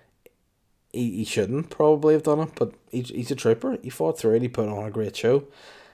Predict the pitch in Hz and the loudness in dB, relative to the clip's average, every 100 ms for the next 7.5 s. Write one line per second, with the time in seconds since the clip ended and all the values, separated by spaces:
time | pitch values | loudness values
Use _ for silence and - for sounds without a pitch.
0 | - 113 117 113 113 113 117 117 107 104 | -4 0 2 2 0 0 0 0 -2 -2
1 | 104 107 101 - 104 101 - 101 98 95 | -4 -6 -8 -4 -4 -6 -10 -8 -8 -6
2 | 110 107 - 92 101 107 101 113 101 101 | -2 -2 -4 -8 -8 -8 -6 -6 -6 -6
3 | 101 - 110 92 - 107 107 _ - - | -10 -6 -6 -4 -4 -6 -6 _ -20 -20
4 | _ - - 110 101 107 107 107 98 - | _ -12 -2 -2 0 -4 -4 -4 -4 -8
5 | 110 101 - 98 101 110 110 107 - 107 | -10 -10 -10 -8 -8 -2 -4 -4 -6 -6
6 | 104 104 104 101 101 - 95 101 107 107 | -6 -4 -4 -4 -6 -6 -6 -6 -6 -6
7 | 107 101 101 107 123 | -6 -8 -6 -6 -6